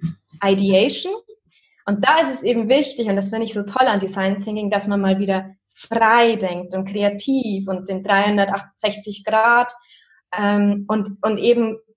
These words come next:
seinen Tunnel, also seinen fachlichen Tunnelblick einfach mal außen vor lässt, sondern schaut, was hat denn die Welt zu bieten? Was gibt's denn für, für Ideen? Ähm,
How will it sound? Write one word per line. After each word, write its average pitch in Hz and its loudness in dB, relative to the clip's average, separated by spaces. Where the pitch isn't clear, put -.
seinen 202 -2
Tunnel, 285 4
also 196 -4
seinen 196 -2
fachlichen 240 -2
Tunnelblick 226 0
einfach 208 -2
mal 208 0
außen 196 -4
vor 302 4
lässt, 226 0
sondern 220 -2
schaut, 233 2
was 220 -6
hat 277 2
denn 254 2
die 214 -4
Welt 185 0
zu 190 -14
bieten? 247 0
Was 208 -6
gibt's - 0
denn 262 2
für, 208 2
für - -4
Ideen? 202 0
Ähm, 214 -2